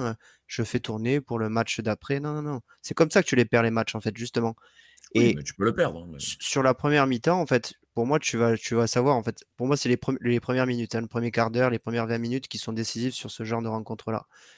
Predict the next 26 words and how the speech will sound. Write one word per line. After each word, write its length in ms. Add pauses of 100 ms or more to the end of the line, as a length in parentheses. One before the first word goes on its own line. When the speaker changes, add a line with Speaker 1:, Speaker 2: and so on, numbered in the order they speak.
(260)
Speaker 1:
Si 360
tu, 400
tu 120
arrives 320
à, 380
à, 380
à 60
répondre 800 (380)
au, 60
au 40
duel, 640
euh, 300 (480)
il 60
va 80
y 20
avoir 180
du 120
public 400
aussi, 480
ils 60
vont, 280
ils 80
vont 120
mettre 160
la 60
pression. 440